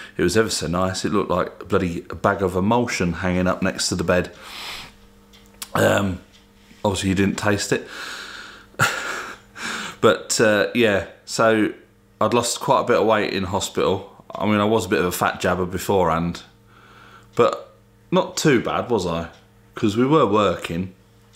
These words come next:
I was overweight. Um,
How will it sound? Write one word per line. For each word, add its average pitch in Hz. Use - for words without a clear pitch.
I 113
was 120
overweight. 87
Um, 95